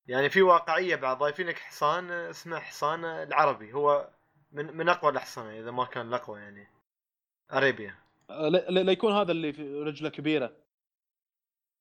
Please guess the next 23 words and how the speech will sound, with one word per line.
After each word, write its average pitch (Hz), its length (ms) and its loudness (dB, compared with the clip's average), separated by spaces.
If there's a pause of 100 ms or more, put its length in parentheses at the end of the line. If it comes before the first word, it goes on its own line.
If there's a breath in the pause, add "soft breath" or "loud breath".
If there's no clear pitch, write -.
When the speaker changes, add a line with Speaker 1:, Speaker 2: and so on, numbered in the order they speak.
Speaker 1:
ما 143 160 6
أدري، 117 160 0
بس 123 200 -6
لون 147 180 4
أبيض. 120 200 0
Speaker 2:
في، 156 300 2 (720)
Speaker 1:
لون 147 180 6
Speaker 2:
في 151 80 2
حصن 160 100 4
Speaker 1:
أبيض؟ 151 320 4
Speaker 2:
ش-، - 120 -4
نوعية 143 480 6
من 156 100 2
الحصن 147 440 -2
شكلها 147 320 0
غريب، 143 420 2 (160)
رجوله 147 340 2
Speaker 1:
إيه. 131 60 2
Speaker 2:
كبيرة 156 200 2
كذا، 151 180 -2
فيها 151 140 -2
شعر 143 300 4
واجد. 147 320 2